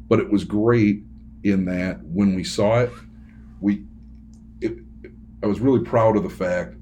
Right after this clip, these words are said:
that our kind of emotional attachment to the work that you put in, that we could all come together and say, you know, I, I had a brother who,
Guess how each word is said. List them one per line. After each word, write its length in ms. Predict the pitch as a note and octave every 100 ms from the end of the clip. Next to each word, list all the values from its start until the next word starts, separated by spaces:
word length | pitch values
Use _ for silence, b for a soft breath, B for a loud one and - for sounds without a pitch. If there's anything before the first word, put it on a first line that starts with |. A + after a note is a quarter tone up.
| - E2
that 360 | F#2 F2+ F2 -
our 440 | F2+ F2+ F2 E2+
kind 240 | - F#2 F2+
of 60 |
emotional 560 | E2+ F#2+ G#2 - F#2+ F2+
attachment 600 | F#2+ F#2 F2+ - F2+ -
to 220 | - F2 D#2+
the 100 | E2
work 300 | F2+ F#2 -
that 140 | E2+
you 60 | -
put 180 | F#2+ F2
in, 320 | G#2 A2 A#2 B B B B -
that 160 | G2 F#2
we 120 | F#2+
could 180 | - F2+
all 240 | F#2 F#2+
come 320 | F#2 F#2+ F2
together 520 | E2+ E2+ F2+ F2+ E2+ E2
and 140 | E2
say, 560 | - F2 E2+ E2 E2 E2 B B B B -
you 100 | E2+
know, 260 | E2 E2 -
I, 60 | E2 -
I 60 | E2+
had 80 | E2
a 40 |
brother 400 | D#2+ F#2+ F#2+ D#2+
who, 200 | D#2+ D#2